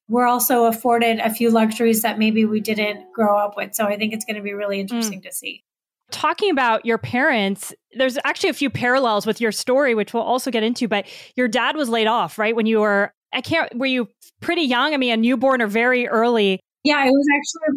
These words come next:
Speaker 1: like, right when I was, you know, I think my mom was pregnant with me at that time.
Speaker 2: Oh my gosh, which is, you know, not that any layoff is easy, but I'm sure that was much more impactful to your parents. But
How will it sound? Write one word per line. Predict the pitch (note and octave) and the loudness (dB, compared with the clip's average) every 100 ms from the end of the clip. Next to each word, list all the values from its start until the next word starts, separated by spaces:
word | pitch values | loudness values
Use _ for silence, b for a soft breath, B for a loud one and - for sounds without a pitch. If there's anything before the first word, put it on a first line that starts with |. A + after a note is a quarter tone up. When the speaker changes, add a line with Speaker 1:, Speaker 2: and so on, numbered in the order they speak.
| B3+ A3+ | 2 2
Speaker 1:
like, | A3+ | -2
right | G3+ A3+ C4+ C4+ - - A3 | -2 0 2 0 -6 -12 -4
when | A#3 A#3 | 0 2
I | A3+ | 2
was, | A3 A3 G#3+ - _ | 2 2 0 -4 _
you | A#3 G#3 | -6 -4
know, | F#3 | -4
I | G3+ | -4
think | A3 A3 | -2 -2
my | G#3 | 0
mom | G#3 G3+ | -4 -4
was | G3 | -8
pregnant | - G#3 G3 G3 | -8 -8 -8 -12
with | G3 | -18
me | - F#2+ | -18 -16
at | - | -16
that | - - | -20 -14
time. | - - | -12 -12
Speaker 2:
Oh | |
my | - - | -12 -14
gosh, | - D#2+ - - | -12 -10 -10 -12
which | - A#3 - | -6 -4 -2
is, | A#3 - - | -2 -4 -6
you | A3 | -4
know, | F#3 - | -4 -4
not | A3+ A#3 | -2 0
that | A3+ A3 | -2 0
any | A#3 A#3+ | 0 2
layoff | A3+ G#3 G#3+ | 2 0 0
is | A3 | -2
easy, | A#3+ G#3 | 0 0
but | G#3 | 0
I'm | F#3+ A3 | -2 -2
sure | A#3+ | 0
that | G#3+ G#3 | 0 2
was | G3 | 0
much | G3 G#3 - A#3 | 0 -2 -2 0
more | G#3 G3+ G3 G3 | 2 2 0 -2
impactful | G3+ - A#3+ - A#3 - | -4 -4 -4 -2 -4 -2
to | A3 | -4
your | |
parents. | G#3 D4+ E4 | -2 -2 -2
But | C4+ A#3 | -2 -4